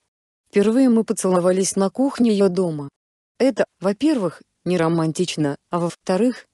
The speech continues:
свой дом она сдает. Мда. Наруто взъерошил волосы на затылке. "Может, тогда там, где ты впервые признался ей в любви?"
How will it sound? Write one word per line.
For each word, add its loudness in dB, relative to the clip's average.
свой -2
дом 4
она 2
сдает. 0
Мда. 0
Наруто 2
взъерошил 2
волосы 0
на 0
затылке. -6
"Может, 0
тогда 2
там, 0
где -2
ты 0
впервые 2
признался 0
ей 0
в -6
любви?" 0